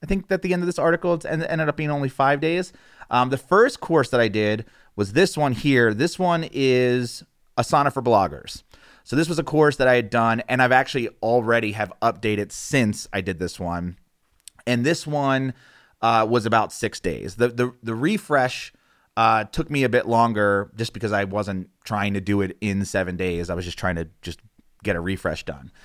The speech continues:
Um, another one that I did was I built a course in three days, and this is a course that I sell on my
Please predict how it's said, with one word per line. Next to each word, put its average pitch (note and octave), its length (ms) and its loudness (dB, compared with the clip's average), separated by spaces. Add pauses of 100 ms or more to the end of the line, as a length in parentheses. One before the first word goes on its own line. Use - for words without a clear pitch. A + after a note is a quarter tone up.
(300)
Um, G#2+ 340 -2
another F3+ 320 6
one G#2 200 2
that F#2+ 80 0
I F2 100 0
did E2 340 -6 (340)
was A#2 220 0
I A#2+ 100 4
built E3+ 200 0
a D3 60 0
course F3+ 260 2
in A2+ 100 -2
three A#3 280 0
days, A#2 540 0 (280)
and B2+ 340 2
this G3+ 180 0
is D#3+ 280 2
a B2+ 140 0
course C#3+ 440 0
that A#2+ 140 2
I A2+ 240 4
sell A2+ 640 0
on G#2 300 0
my G2 480 -2